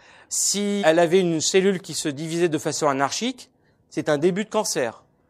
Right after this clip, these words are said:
parce que le système immunitaire est complètement mis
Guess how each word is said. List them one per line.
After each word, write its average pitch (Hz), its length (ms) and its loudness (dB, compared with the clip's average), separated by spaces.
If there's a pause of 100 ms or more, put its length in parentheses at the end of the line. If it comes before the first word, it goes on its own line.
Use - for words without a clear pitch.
(260)
parce 156 180 2
que 220 80 2
le 196 120 4
système 185 380 0
immunitaire 160 520 0 (260)
est 135 100 -6
complètement 180 840 -4 (880)
mis 165 360 4